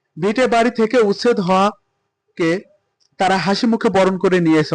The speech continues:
অথচ ততক্ষ-, তখনও যার, যার সম্রাটের পতনের কথা কারো কল্পনাও আসে না, আসতো না। দূরে যাওয়ার প্রয়োজন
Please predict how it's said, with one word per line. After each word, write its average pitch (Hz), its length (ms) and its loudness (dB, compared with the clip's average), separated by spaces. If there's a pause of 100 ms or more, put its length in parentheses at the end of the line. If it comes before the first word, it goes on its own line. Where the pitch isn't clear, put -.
অথচ 185 240 0 (460)
ততক্ষ-, 180 640 0 (240)
তখনও 190 460 0 (580)
যার, 170 280 -2 (1040)
যার 185 160 2 (100)
সম্রাটের 190 840 0 (480)
পতনের 190 460 -2
কথা 180 240 -2
কারো 185 240 2 (120)
কল্পনাও 170 440 2 (180)
আসে 175 200 -4
না, 135 100 -2 (200)
আসতো 170 280 -4
না। 104 80 -6 (1120)
দূরে 226 240 4 (100)
যাওয়ার 214 280 2
প্রয়োজন 220 340 4